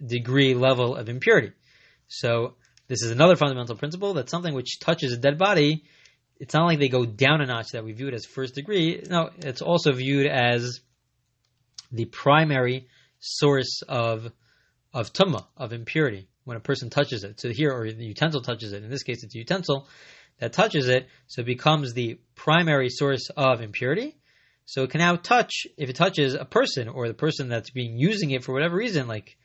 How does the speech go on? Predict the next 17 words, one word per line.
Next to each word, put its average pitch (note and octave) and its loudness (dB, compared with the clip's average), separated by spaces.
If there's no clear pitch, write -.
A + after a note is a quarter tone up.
putting D#3 2
it D#3 0
into F3 -6
the B3 -8
mikvah, F3 2
that E3+ 6
person F3 0
then C#3 -4
becomes B2+ -6
impure, A#2+ -2
because A2+ -6
we A2+ -4
assume C#3+ -4
that A#2+ 2
it A2+ -4
touched - 0
a, A2+ -2